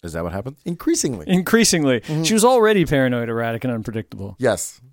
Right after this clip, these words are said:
Speaker 1: I
Speaker 2: Yeah.
Speaker 1: should've, I should've listened to the cocaine episode before we did this and remind myself of all the ins and outs.
Speaker 2: Uh, the side effects of cocaine?
Speaker 1: Yeah.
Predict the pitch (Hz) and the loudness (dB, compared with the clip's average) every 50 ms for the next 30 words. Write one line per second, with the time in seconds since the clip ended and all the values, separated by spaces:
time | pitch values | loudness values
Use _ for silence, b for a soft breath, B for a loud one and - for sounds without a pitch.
0 | - - 110 - - 202 185 160 147 110 151 - - 190 151 131 127 - - 104 | -8 -2 2 4 4 6 4 4 2 0 0 0 0 0 0 0 0 -2 -4 -8
1 | 90 - - 107 107 - - 110 90 80 73 - - 82 76 76 - - 82 76 | -8 -4 -2 -2 -2 -2 -2 -4 -4 -4 -6 -4 -6 -6 -6 -6 -8 -8 -6 -6
2 | 76 73 73 67 73 76 - - - 82 76 78 80 82 87 90 87 80 80 - | -6 -8 -10 -10 -10 -12 -12 -12 -12 -12 -12 -10 -8 -8 -8 -8 -8 -8 -10 -10
3 | 85 73 69 - 73 69 78 80 78 76 71 69 67 67 67 _ _ _ _ _ | -10 -10 -12 -12 -12 -10 -8 -8 -8 -10 -12 -16 -18 -20 _ _ _ _ _ _
4 | _ _ _ _ _ _ _ _ _ _ - 98 87 80 80 80 76 69 - - | _ _ _ _ _ _ _ _ _ _ -10 -10 -8 -8 -10 -10 -12 -12 -14 -16
5 | - - - 131 117 113 - - 127 120 117 113 - 123 117 - - 107 - 117 | -16 -12 -10 -8 -6 -4 -2 0 2 2 2 0 -2 -4 -6 -6 -8 -10 -8 -8
6 | 107 107 117 123 147 - - | -6 -6 -6 -6 -4 -4 -6